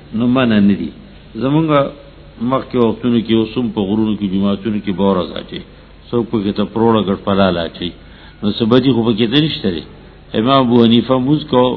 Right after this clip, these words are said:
په جانماز باندې حرم کې. نو چا ورته ووی، وی دا څه کوي؟ او حرم دی، هسې مونځ کو. وی ته د کم دی؟ وی زه د خراسان یم.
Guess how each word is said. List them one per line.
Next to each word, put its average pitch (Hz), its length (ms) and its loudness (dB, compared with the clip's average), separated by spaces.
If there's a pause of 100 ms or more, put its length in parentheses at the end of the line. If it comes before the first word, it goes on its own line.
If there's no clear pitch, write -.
(220)
په 110 120 -8
جانماز 101 600 2
باندې 127 380 0 (440)
حرم 107 360 2
کې. - 220 -8
نو 95 100 -8
چا 104 180 -6
ورته 104 240 0
ووی، 113 240 2
وی 101 160 2
دا 131 120 4
څه 107 260 0
کوي؟ 85 180 -8 (600)
او 104 220 2
حرم 104 420 2
دی، 107 80 2
هسې 110 240 0
مونځ 90 220 -4
کو. 82 140 -8 (120)
وی 95 100 -6
ته 120 160 -4
د 107 100 0
کم 127 240 -2
دی؟ 82 160 -6 (580)
وی 101 180 -6
زه 110 140 2
د 113 80 2
خراسان 95 600 2
یم. 76 140 -10